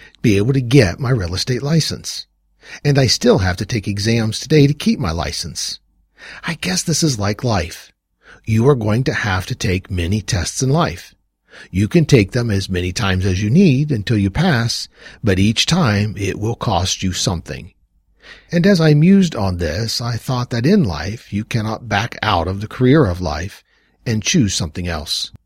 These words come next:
I guess this all led me to this musing this morning because we know that God puts his children through tests in the Christian life.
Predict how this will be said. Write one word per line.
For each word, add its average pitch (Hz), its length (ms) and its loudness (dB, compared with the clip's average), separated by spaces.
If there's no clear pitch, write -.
I 190 120 -2
guess 208 320 2
this 156 340 6
all 123 260 2
led 104 300 0
me 85 260 -4
to - 140 0
this 107 320 -2
musing 95 380 0
this 113 200 -2
morning 107 400 0
because 113 380 0
we 143 180 4
know 98 300 -2
that 123 220 -6
God 98 340 -2
puts 92 220 -4
his 123 120 -2
children 92 420 -4
through 113 160 -6
tests - 520 -6
in 123 80 -4
the 127 80 -2
Christian 90 360 -8
life. 82 420 -8